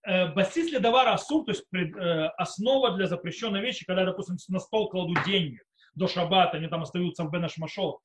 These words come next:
или кладу, например, э, э, не знаю, что, допустим, я, или кладу те же деньги в кошелёк на кровать, то есть, да, я хочу, чтобы они там лежали. То есть становится тоже, за-, эта кровать становится запрещённой, или этот стол становится запрещённым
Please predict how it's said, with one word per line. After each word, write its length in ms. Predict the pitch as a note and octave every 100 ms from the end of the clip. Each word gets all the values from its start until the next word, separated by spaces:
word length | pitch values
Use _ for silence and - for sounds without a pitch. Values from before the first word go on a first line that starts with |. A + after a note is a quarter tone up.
| _ _
или 180 | E3+ F3
кладу, 460 | E3+ F3+ F3 E3 G#3+
например, 840 | G3+ G3 F3+ F#3 G3 G3 F#3+ G3+
э, 840 | F3 E3 D#3+ D#3 D#3 D#3 D#3 D3+ D3 _ _ _ _ _ _
э, 280 | E3+ D3+ D3+
не 140 | E3 F3
знаю, 420 | E3 F#3 D#3+ -
что, 200 | - C#3
допустим, 460 | C#3+ - - D#3
я, 460 | D#3 F3 E3+ D#3+ D#3 - _ -
или 160 | E3+
кладу 300 | D#3+ F3+ G3
те 140 | G#3+ G#3+
же 140 | F#3
деньги 220 | F3 A3
в 80 | -
кошелёк 640 | F#3 - F3+ G3+ G3+ G3+
на 680 | F3+ F3+ F3 E3+ E3 E3 D#3+
кровать, 500 | - F3+ F#3 D#3+ - _
то 80 | B2
есть, 120 | A2
да, 140 | D#3
я 80 | E3+
хочу, 220 | - F3
чтобы 160 | F#3 F#3
они 80 | F3
там 120 | F3+
лежали. 420 | F3 D3+ E3+ C3+ - _ _ _ _
То 80 | -
есть 100 | F3
становится 280 | G3 G3 F#3
тоже, 300 | A#3+ A#3 F3+
за-, 120 | D#3
эта 180 | D#3+ F3
кровать 260 | E3+ F#3+ F3+
становится 200 | E3+ E3+
запрещённой, 400 | - - F3+ D3+
или 80 |
этот 160 | C#3+ -
стол 200 | - B3
становится 260 | A#3 D#3 D#3
запрещённым 580 | D#3 - D#3 D3+ D3